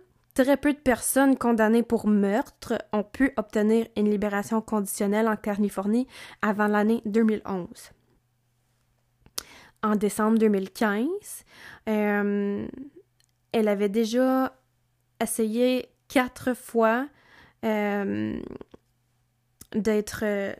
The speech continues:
de, de, de, de, de, de, de parler de son cas,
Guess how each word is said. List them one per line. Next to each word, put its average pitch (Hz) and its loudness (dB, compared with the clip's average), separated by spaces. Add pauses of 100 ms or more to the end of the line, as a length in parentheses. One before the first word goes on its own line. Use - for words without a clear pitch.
(600)
de, 214 -8
de, 220 -8
de, 226 -8
de, 214 -6
de, 202 -8
de, 202 -4
de 202 -2
parler 226 2
de 233 -10
son 226 0
cas, 262 4